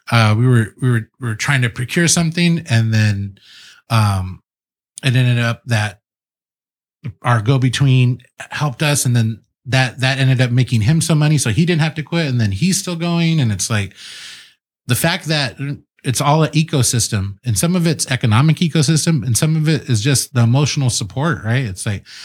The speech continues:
"Well, shit, man, I see, I see you putting out the barrels. I see Tony putting up the tent. You know, I know I'm not alone."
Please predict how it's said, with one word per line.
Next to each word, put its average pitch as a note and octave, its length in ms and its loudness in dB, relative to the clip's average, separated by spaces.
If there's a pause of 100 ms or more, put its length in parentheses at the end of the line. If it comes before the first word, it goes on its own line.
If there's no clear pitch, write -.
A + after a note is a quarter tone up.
(340)
"Well, C3+ 100 -4
shit, D3+ 260 -2
man, D3 280 0
I C#3 140 0
see, C3+ 600 0 (540)
I B2+ 100 0
see - 160 0
you C#3 160 2
putting D3+ 320 0
out C#3+ 180 -2
the C3 60 -6
barrels. D#3 720 -2
I B2 180 0
see B2+ 380 0
Tony D#3+ 280 2
putting D3+ 300 2
up C#3+ 140 -4
the B2+ 80 -2
tent. D3+ 400 0 (680)
You B2+ 140 -2
know, B2 340 -4
I A2+ 140 -2
know C3 160 -2
I'm B2 160 -4
not B2 180 -4
alone." A#2 440 -6